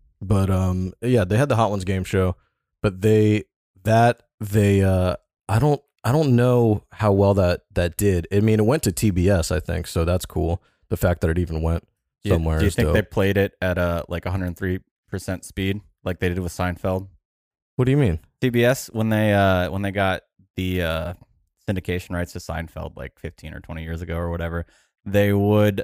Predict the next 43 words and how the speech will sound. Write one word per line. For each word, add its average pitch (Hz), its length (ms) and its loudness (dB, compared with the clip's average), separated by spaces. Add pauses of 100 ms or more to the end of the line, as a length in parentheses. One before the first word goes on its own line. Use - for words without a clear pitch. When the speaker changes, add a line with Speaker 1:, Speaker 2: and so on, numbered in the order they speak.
(160)
Speaker 2:
speed - 400 -4
it 113 100 2
up 104 240 2
ever 101 240 -2
so 113 180 -2
slightly 92 460 0
so 92 160 -6
that 90 180 -4
you 90 100 -10
couldn't, 92 380 -8
like, 87 260 -8 (840)
notice 95 420 -2
a 90 60 -8
change 90 440 -6
in 85 100 -8
pitch - 300 -8
or 92 100 -4
anything 95 540 -4
or, 82 240 -6
or 87 320 -10
whatever. 92 360 -4
It's, - 140 -8
it 101 200 -8
felt 107 220 0
natural, 95 380 -2
but 95 260 -4 (240)
that 95 180 -2
way 95 320 -4 (100)
they 95 140 -4
could - 220 -12
put 90 260 -2
a 87 60 -8
few 92 220 -8
more 85 260 -4
ads 82 340 -6
in. 78 220 -12 (480)
Speaker 1:
Wow. 90 460 0 (100)
Speaker 2:
Yeah. 73 300 -8 (260)
Speaker 1:
Th-, - 200 -8
how 113 180 0
did 101 320 -2
the 101 160 2
Seinfeld 95 540 -4